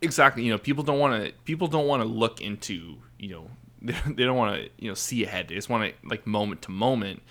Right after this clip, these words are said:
And, like, you know, as a viewer, I much, much prefer that. You know, it's, it's so funny 'cause everyone says, the one, the one I always think to is Jujutsu Kaisen, where the fir-, that first O P, the first half of the, the season,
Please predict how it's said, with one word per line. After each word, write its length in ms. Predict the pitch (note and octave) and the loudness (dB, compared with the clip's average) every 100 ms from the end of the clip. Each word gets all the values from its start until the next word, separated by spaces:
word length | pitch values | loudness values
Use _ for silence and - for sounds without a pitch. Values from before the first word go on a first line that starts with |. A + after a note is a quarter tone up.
| - - - | -20 -20 -8
And, 300 | D3 D3+ - | -4 -4 -4
like, 160 | E3 D#3 - - | -2 -2 -4 -4
you 160 | D3 A2+ | -2 0
know, 140 | F#2+ - | 0 0
as 160 | A#2 | 0
a 40 | A2 | 2
viewer, 440 | G#2+ B2+ A2 G2+ - | 4 6 6 4 6
I 180 | A2 A2 | 8 8
much, 300 | G#2 F2 F#2+ | 4 -4 -6
much 240 | D#2+ - | -8 -8
prefer 340 | G2 - A#2 | -6 2 2
that. 300 | F#2 E2 - - - - - | 2 -4 -12 -14 -20 -20 -10
You 80 | A#2+ | -2
know, 100 | G#2 | 0
it's, 160 | G#2+ - | 0 -2
it's 140 | - | -2
so 80 | F#3+ | -2
funny 200 | F3+ D3+ | 0 -2
'cause 160 | C3+ C3+ | 0 0
everyone 300 | E3+ E3+ C3 | 0 -2 -2
says, 440 | C3 A2+ A2 - | 4 4 4 -2
the 100 | B2+ | -2
one, 140 | B2+ | -2
the 60 | C3 | 0
one 220 | D3+ F#3 | 0 0
I 80 | D#3 | 0
always 200 | A2 A2 | 2 0
think 180 | A2+ A2 | 0 -4
to 140 | - G2 | -2 -6
is 120 | F#2+ | -6
Jujutsu 360 | G#2+ A2 A#2 - | -6 -6 -6 -4
Kaisen, 500 | G2 G#2 G2+ F#2 F2+ | 0 0 0 -6 -8
where 320 | F2 G#1+ - - | -10 -10 -14 -14
the 120 | A#2 | -10
fir-, 160 | - - | -4 0
that 180 | A2 - | 2 2
first 320 | - B2 - | 0 0 2
O 80 | G#2 | -2
P, 300 | - G#2 F2+ | -2 -4 -4
the 80 | G2+ | -4
first 300 | A#2 G#2+ G#2+ | -2 -2 -4
half 280 | G#2 F#2+ | -2 -2
of 80 | G#2+ | -4
the, 180 | F#2+ F#2 | -8 -10
the 120 | F2+ | -10
season, 520 | - A2+ G#2 F2+ F2+ | -4 -2 -2 -4 -10